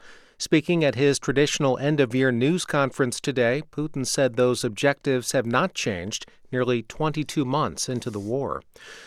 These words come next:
Putin also said Moscow is engaged in what he called difficult talks with the U S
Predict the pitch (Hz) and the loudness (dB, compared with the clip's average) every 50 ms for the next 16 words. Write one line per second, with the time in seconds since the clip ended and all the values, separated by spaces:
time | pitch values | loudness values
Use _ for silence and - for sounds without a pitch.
0 | - - - _ - 202 214 - 170 147 143 165 185 - - 170 143 - - 165 | -20 -20 -18 _ 0 0 2 4 4 6 6 6 6 6 4 4 4 6 6 6
1 | 147 135 143 139 156 180 - - - 175 160 151 147 139 123 139 143 135 120 127 | 6 6 6 6 6 6 2 2 4 4 6 6 6 4 4 2 0 2 4 4
2 | 123 131 147 170 185 - - - 160 147 143 131 123 123 123 - 131 135 120 - | 4 4 4 2 0 -2 -2 -2 0 0 2 4 2 2 2 2 -2 -2 -2 -2
3 | - 135 135 135 131 131 131 123 - 135 117 113 156 - - 208 - - 175 139 | 0 4 4 6 6 4 4 0 -6 -6 0 0 0 2 2 -2 2 4 4 4
4 | 127 - - - 131 117 139 147 - - - 131 - - 123 113 113 131 135 117 | 4 2 2 4 4 4 4 2 -2 -2 -2 -2 0 -2 -4 0 0 2 2 4
5 | 135 151 120 98 - - | 4 2 2 2 0 0